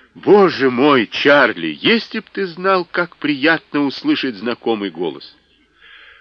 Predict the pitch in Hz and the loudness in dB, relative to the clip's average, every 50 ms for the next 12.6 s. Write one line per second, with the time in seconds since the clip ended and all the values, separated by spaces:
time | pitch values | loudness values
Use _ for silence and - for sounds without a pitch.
0 | _ _ - 123 143 151 147 - - 143 190 254 262 214 - - 120 98 85 - | _ _ 0 2 2 2 2 0 -8 -6 -4 -4 -4 -4 -4 -2 -2 -2 -4 -4
1 | - - - - - 127 147 156 170 208 185 113 87 - _ _ _ _ _ _ | -10 -10 -4 -2 0 2 2 2 2 0 -2 -2 -4 -12 _ _ _ _ _ _
2 | _ _ - - - - _ - - 170 220 220 - - 143 156 139 - - - | _ _ -20 -20 -20 -20 _ -2 2 2 2 2 0 0 2 2 2 2 0 0
3 | 139 202 247 233 240 220 208 190 170 - - 127 104 - 143 185 214 214 214 - | 2 2 2 2 0 -2 -2 -4 -6 -4 -6 -4 0 2 2 4 4 2 0 -2
4 | - - 110 120 127 104 90 90 110 107 110 147 185 180 170 165 - - - 117 | -4 -2 -2 -2 -2 -2 -4 -4 -2 0 2 2 2 2 0 -4 -8 -12 -10 -6
5 | 170 233 240 151 87 76 69 - _ _ _ _ _ _ _ _ _ _ _ _ | -4 -4 -4 -4 -6 -10 -12 -12 _ _ _ _ _ _ _ _ _ _ _ _
6 | - - - - - - - - - - 175 247 - - - 214 - - - 196 | -20 -20 -20 -20 -20 -20 -20 -8 2 4 6 6 6 4 -4 -4 -4 -2 -2 -2
7 | 202 226 233 190 180 202 190 156 156 165 190 185 160 123 85 71 _ _ _ _ | -2 -2 -2 2 4 4 2 2 0 -2 -2 -2 -2 -4 -8 -10 _ _ _ _
8 | _ _ - - 196 208 - - - - - 131 123 107 - - 107 98 101 104 | _ _ -8 -8 -8 -8 -8 -14 -8 0 2 4 4 4 0 -4 -8 -8 -8 -10
9 | _ _ _ _ _ _ _ - 92 90 90 82 92 87 82 - 87 82 78 - | _ _ _ _ _ _ _ -8 -6 -6 -4 -2 -4 -4 -4 -4 -4 -6 -6 -8
10 | - - 85 78 73 69 67 71 69 _ _ _ _ _ _ - - - - - | -10 -8 -8 -8 -8 -10 -12 -16 -20 _ _ _ _ _ _ -20 -20 -20 -20 -20
11 | - - 87 135 180 202 233 277 254 - - 247 208 226 226 226 220 185 139 117 | -12 -2 4 6 6 6 6 2 0 -2 -4 -4 -4 -4 -4 -4 -4 -6 -4 0
12 | 123 175 220 214 _ - - 180 160 190 196 190 | 0 2 0 0 _ -8 -6 0 2 4 4 4